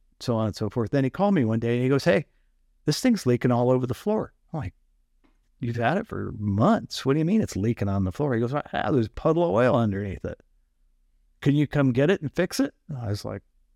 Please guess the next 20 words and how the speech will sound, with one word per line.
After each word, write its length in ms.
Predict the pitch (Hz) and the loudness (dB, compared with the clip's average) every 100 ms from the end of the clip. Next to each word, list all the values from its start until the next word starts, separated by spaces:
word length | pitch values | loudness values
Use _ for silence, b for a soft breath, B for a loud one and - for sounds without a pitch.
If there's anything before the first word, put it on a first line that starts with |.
| _ _ _ _ - | _ _ _ _ -10
"Yeah, 400 | - 107 101 104 | -8 -6 -4 -2
I 40 | 139 | -2
guess." 440 | 110 180 180 - | -2 -2 -4 -8
It's 180 | - - _ _ _ - | -12 -20 _ _ _ -6
ten, 180 | - - - | -2 -2 0
ten 200 | 151 127 | 2 2
hour 340 | 113 110 110 - b - | 2 -2 -6 -10 b -2
round 280 | 127 113 | 2 2
trip, 340 | 107 139 156 - | 4 4 4 2
right? 220 | 117 135 _ _ _ _ _ - | 2 0 _ _ _ _ _ -14
So 200 | - 143 | -2 2
I 580 | 151 131 - _ - 120 - | 2 0 -8 _ -18 -18 -2
put 180 | 131 107 | 0 2
a 40 | |
new 220 | 113 110 - _ _ _ _ _ - | 2 0 -4 _ _ _ _ _ -10
gasket 560 | 110 107 120 - 131 | -6 -4 -4 0 2
on 220 | 113 110 147 | 2 2 2
it, 140 | 156 - | 0 0
and 160 | 117 | 0
I 120 | 101 | 0